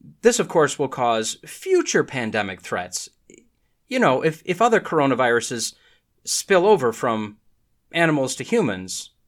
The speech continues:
just like this one did, you know, s-, spilled over.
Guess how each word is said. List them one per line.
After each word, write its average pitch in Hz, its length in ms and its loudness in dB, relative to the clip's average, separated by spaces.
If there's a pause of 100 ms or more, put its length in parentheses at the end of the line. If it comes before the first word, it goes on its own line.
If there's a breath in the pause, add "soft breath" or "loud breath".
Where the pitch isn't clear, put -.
just 156 220 -8
like 139 140 0
this 214 180 2
one 120 140 -2
did, 90 320 -8 (560)
you - 360 -16
know, 104 100 -10
s-, - 200 -12 (160)
spilled 143 400 -2
over. 143 420 0